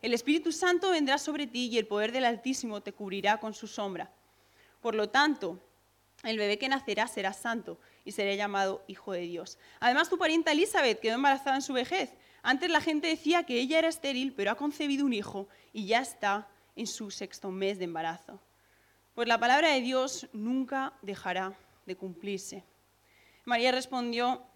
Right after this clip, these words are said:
"Soy la sierva del Señor, que se cumpla todo lo que has dicho acerca de mí", y el ángel la dejó. El año pasado con los jóvenes yo siempre les decía, "¿Qué, qué personajes salen en esta historia?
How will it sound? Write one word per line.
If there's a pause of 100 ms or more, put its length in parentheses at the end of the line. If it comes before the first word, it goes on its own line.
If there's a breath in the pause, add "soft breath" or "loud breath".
"Soy
la
sierva
del
Señor, (500 soft breath)
que
se
cumpla (200)
todo
lo
que
has
dicho
acerca
de
mí",
y
el
ángel (640 soft breath)
la
dejó. (1500 loud breath)
El
año
pasado
con
los
jóvenes
yo
siempre
les
decía,
"¿Qué,
qué
personajes
salen
en
esta
historia?